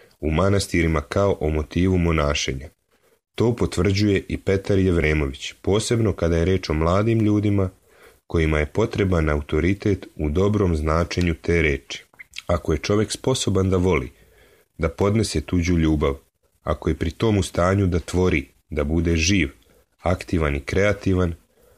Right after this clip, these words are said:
ako ima snage i za smeh i za žalost, za ljudskost,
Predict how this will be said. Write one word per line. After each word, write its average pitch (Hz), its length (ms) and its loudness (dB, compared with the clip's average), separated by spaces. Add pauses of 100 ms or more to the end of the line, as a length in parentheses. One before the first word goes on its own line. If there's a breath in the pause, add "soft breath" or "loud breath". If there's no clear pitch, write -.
(100 soft breath)
ako 82 280 -2
ima 113 220 2
snage 104 580 0 (100)
i 85 80 0
za 85 140 0
smeh 120 420 -2
i 113 40 2
za 104 160 0
žalost, 78 540 -2 (140)
za 78 200 -2
ljudskost, 90 640 -2